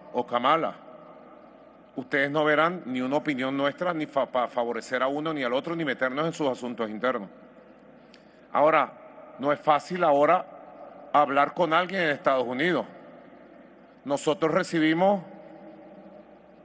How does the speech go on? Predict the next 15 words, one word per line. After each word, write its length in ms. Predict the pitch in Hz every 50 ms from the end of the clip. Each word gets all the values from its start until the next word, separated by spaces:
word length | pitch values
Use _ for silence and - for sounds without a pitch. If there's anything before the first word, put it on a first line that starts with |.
| - - - - - - - _ _ _ _ - _ _ - - _ _ _ _ _
tres 220 | - 165 170 165
llamadas 420 | 156 185 175 175 175 175 170 160 156
diarias 420 | 165 170 170 165 147 127 107 98 92 - - - - - - - - - - - - - - - - - -
de 120 | 107 143 156
distintos 600 | 147 127 - 156 151 151 147 - 180 185 185 185 - - - - - - - - - - - - - - - - - - - - - - - - -
órganos 480 | 156 180 196 202 196 185 185 170 156
de 80 | 147 139
Estados 280 | - - 143 143 147
Unidos. 340 | 139 139 127 120 110 98 98 - - -
Ayer 320 | - 139 156 135 151 165 180
recibí 380 | 208 202 - 180 151 139 147
una 240 | 156 151 131 107 92 - - - - - - - - - - - - - - - - - - - - - - - - -
y 80 | 151 160
le 120 | 147 139
dije, 380 | 135 143 147 120 117 113 95